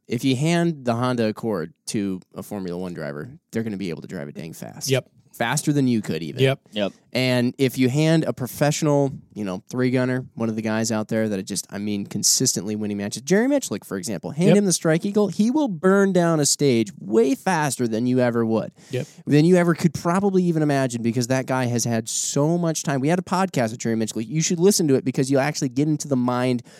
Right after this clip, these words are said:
Speaker 1: of somebody who is an elite level, I would say the Michael Jordan of three-gun shooting.
Speaker 2: Mm-hmm.
Speaker 1: Because hearing his mentality and everything that goes into it, all of the practice and all of the visualization of everything,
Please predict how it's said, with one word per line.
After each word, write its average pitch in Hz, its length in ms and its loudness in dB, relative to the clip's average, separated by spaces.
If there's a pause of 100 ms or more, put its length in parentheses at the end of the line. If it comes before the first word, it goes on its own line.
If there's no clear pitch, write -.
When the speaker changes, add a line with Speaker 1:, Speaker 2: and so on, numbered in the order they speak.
(140)
Speaker 1:
of 120 100 0
somebody 139 480 4 (200)
who 143 120 4
is 135 140 6
an 127 80 4
elite 127 440 2
level, 131 380 4
I 131 80 0
would 143 140 0
say 139 100 2
the 120 80 -2
Michael 117 320 0
Jordan 117 420 -2 (120)
of 113 120 -4
three-gun 117 360 0
shooting. 120 320 0
Speaker 2:
Mm-hmm. 143 220 0 (420)
Speaker 1:
Because 131 300 4 (220)
hearing 170 400 6
his 147 420 4 (220)
mentality 131 840 2
and 113 120 2
everything 135 300 0
that 113 120 -2
goes 120 260 2
into 120 300 2
it, 120 160 2
all 151 460 6
of 139 80 -2
the 131 80 2
practice 123 480 0
and 110 160 -4
all 135 380 4
of 120 220 -2
the 113 80 0
visualization 120 840 0
of 113 40 -2
everything, 117 360 -2